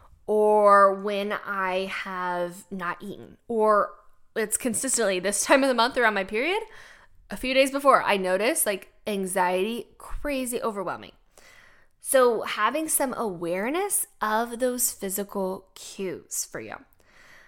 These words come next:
Um, s-, f-, so for me the other week, recognizing, like, my emotions are way out of whack here was knowing I had not gotten a lot of sleep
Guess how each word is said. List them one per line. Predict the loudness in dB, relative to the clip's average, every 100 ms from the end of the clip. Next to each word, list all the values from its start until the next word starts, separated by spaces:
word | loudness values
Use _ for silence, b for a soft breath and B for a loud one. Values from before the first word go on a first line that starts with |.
| B B _ 2
Um, | 2 2 -6 -18 _ _
s-, | -10 -10 -16
f-, | -14 -6
so | -2 0
for | 0
me | -4 -2
the | -2 -4
other | -4 -4
week, | -6 -8 -8
recognizing, | -4 -4 -4 -6 -4 -4 -4
like, | -6 -8
my | -8 -4 -2 0 0 -2
emotions | -4 -4 -6 -8 -8
are | -10
way | -8 -8 -6
out | -6
of | -6
whack | -6 -8 -10
here | -8 -6 -8 B B B B B B _ -2
was | 2 4 2 0 -4
knowing | -6 -6 -4 -2 0 0 -4 -6 -12 _ _
I | -10
had | -8 -8
not | -6 -4 -6 -4
gotten | -6 -4
a |
lot | -6 -4
of |
sleep | -4 -4 -8 -10